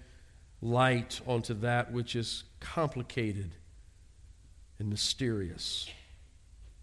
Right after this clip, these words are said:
And you are able to bring about your will in the life of an individual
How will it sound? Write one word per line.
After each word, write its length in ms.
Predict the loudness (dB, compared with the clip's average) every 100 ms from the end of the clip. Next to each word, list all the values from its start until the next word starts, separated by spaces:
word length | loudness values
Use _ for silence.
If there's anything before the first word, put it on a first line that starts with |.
| -20 -20 -20 -20 -6
And 100 | -2
you 140 | 2 2
are 120 | 4
able 340 | 4 4 2
to 180 | 0 -2
bring 640 | 0 2 4 2 0 -2 -6 -14 -20 -20 -20 -20 -20 -20 -20 -20 -20 -20 -20 -20 -20 -20 -20 -12 -6
about 640 | 0 6 6 6 2 -6 -14 -18 -10
your 360 | -2 4 6 6
will 600 | 6 6 6 2 0 -6 -6
in 100 | -4
the 80 | -2
life 340 | 0 0 0
of 120 | 0
an 80 | 0
individual 800 | 2 2 0 0 -2 -4 -6